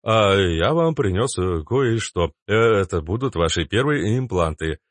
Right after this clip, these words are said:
Э, есть ограничения, носить одновременно, а можно только один, и придётся терпеть некоторые неудобства поначалу. Э, потом, э, привыкаешь".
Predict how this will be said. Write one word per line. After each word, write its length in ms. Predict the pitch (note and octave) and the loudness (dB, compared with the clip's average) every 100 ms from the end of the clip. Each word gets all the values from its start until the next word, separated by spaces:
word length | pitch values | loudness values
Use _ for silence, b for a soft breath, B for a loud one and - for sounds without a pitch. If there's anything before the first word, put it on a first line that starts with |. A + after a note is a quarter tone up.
| - | -2
Э, 180 | G2 G2 | 2 2
есть 280 | F#2 C3 F3 | 0 -2 -2
ограничения, 920 | E3 F3+ F#3 E3 F2 F2 F#2 G2 F2 | -2 0 -2 0 0 0 2 0 -2
носить 360 | F2 F2 A#2 G2 | -2 -4 -4 -6
одновременно, 880 | D#2+ D#2+ D#2 A#2+ E3+ F#3 C3+ F#2 | -4 -4 -2 -2 0 0 0 0
а 40 | E2 | -2
можно 320 | D#2+ D#2 E2 | -4 -6 -4
только 380 | C#3 B2+ F2+ D#2 | -4 -2 -2 -2
один, 340 | D#2 B2+ F3 | -2 -2 0
и 200 | D3+ F#2+ | 0 -2
придётся 720 | - D2 D#2 D#3 D3 C#3 A#2 | -6 -8 -4 -4 -2 -2 -2
терпеть 440 | - E2+ - C#3 - | -4 -8 -4 -6 -4
некоторые 760 | D#2+ G#2+ C#3+ B2+ B2 G2+ F#2 | -4 -4 -4 -2 -2 0 -2
неудобства 640 | E2+ F2+ D2+ A#2 - B2 A#2 | -2 -4 -2 -4 -4 -4 -2
поначалу. 600 | G#2 G#2 - D#2 D#2 D#2 _ | -2 -2 -2 -2 -2 -6 _
Э, 140 | G2 G#2 | -2 -2
потом, 480 | A#2+ A#2 D#3+ D3+ | -2 0 -2 0
э, 120 | A#2+ A2+ | -2 -2
привыкаешь". 800 | C3 B2+ A#2+ D#2 D2 D2 - | -4 -2 -2 0 0 -2 -8